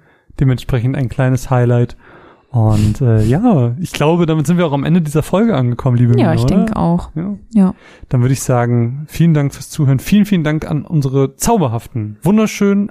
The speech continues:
Speaker 1: einzigartigen Patronen, die uns es ermöglicht haben, dass wir fast alle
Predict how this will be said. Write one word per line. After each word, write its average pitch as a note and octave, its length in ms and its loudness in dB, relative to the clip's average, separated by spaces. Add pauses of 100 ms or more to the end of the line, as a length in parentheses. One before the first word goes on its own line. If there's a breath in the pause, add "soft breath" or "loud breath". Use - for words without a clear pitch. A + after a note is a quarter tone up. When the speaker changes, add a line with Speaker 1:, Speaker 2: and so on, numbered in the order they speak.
Speaker 1:
einzigartigen E3 720 0
Patronen, D3 540 -4 (500 soft breath)
die D3 140 0
uns C#3+ 360 -2
es - 140 -10
ermöglicht G3 400 2
haben, F3+ 140 0
dass E3 180 -4
wir D3+ 160 2 (300)
fast - 460 -6 (100)
alle E3 680 2